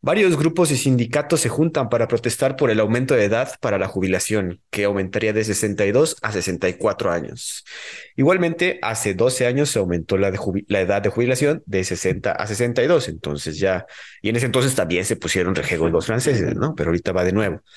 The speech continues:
La reforma de pensión, que tiene un alto índice de rechazo, obviamente, se dice que es crucial para la economía francesa. Se estima que la reforma agregará por lo menos diecisiete punto siete mil millones de euros anuales a las contribuciones pensionarias,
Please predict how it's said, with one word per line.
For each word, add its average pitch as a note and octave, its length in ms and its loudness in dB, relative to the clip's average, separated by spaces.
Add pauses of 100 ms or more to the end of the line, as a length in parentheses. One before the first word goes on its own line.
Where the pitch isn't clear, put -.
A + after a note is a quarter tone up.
(600)
La B2+ 80 0
reforma G3+ 360 2
de F#3+ 100 2
pensión, G3+ 480 2
que D3+ 100 -2
tiene C#3+ 240 2
un C#3 140 6
alto C#3+ 260 0
índice C#3+ 260 2
de B2+ 100 4
rechazo, D3 380 2
obviamente, D3 640 2
se - 140 -2
dice C#3+ 240 0
que D3+ 100 2
es D3+ 120 0
crucial C3 480 2
para A2 200 2
la F#2+ 60 -2
economía G2+ 480 0
francesa. F2 720 -4 (600)
Se - 80 -2
estima D3 320 0
que B2+ 100 -2
la G#2+ 120 0
reforma D#3 580 0
agregará A2 580 0
por G2+ 140 2
lo G#2 60 2
menos A#2+ 360 2
diecisiete A#2 580 0
punto B2+ 400 0
siete D3+ 440 0
mil D#3+ 220 2
millones C3+ 400 2
de A2+ 60 2
euros A#2 220 2
anuales A2 380 0
a G2+ 60 0
las G2+ 140 -4
contribuciones G2 600 -2
pensionarias, D3 600 0